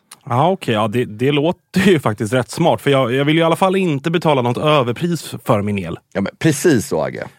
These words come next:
Speaker 1: Men, eh, hade inte du rörligt elpris förut? Är inte timpris samma sak då?
Speaker 2: Nej, det är ju inte samma sak.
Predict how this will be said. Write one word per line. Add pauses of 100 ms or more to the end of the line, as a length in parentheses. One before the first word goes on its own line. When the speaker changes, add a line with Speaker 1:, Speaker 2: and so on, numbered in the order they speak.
Speaker 1:
Men,
eh,
hade
inte
du
rörligt
elpris
förut? (260)
Är
inte
timpris
samma
sak
då? (440)
Speaker 2:
Nej,
det
är
ju
inte
samma
sak.